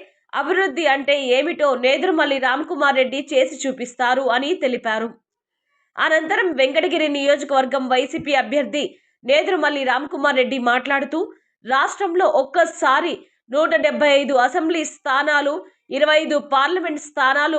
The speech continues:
ప్రకటించిన ఏకైక నాయకుడు ముఖ్యమంత్రి వైఎస్ జగన్మోహన్ రెడ్డి. టీడీపీ, జనసేన, బీజేపీ మూడు కలిసినా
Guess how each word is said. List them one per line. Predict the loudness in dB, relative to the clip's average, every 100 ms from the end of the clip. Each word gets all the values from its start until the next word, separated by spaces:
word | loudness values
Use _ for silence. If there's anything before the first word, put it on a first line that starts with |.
| 0
ప్రకటించిన | 0 0 -4 -6 -2 0 0 0 _ _ -2 0
ఏకైక | 2 0 0 0 0 0
నాయకుడు | 0 -2 -2 -2 -2
ముఖ్యమంత్రి | -2 -2 0 0 0 0
వైఎస్ | 0 0 -2 -2
జగన్మోహన్ | 0 0 0 0 0 0
రెడ్డి. | 0 0 -4 -6 _ _ _
టీడీపీ, | -2 0 0 0 -4 -4 -2
జనసేన, | 0 0 2 2 2 0 -2
బీజేపీ | -2 0 0 0 -8 -10 _ _
మూడు | -2 2 2 0 0
కలిసినా | -2 -2 -4 0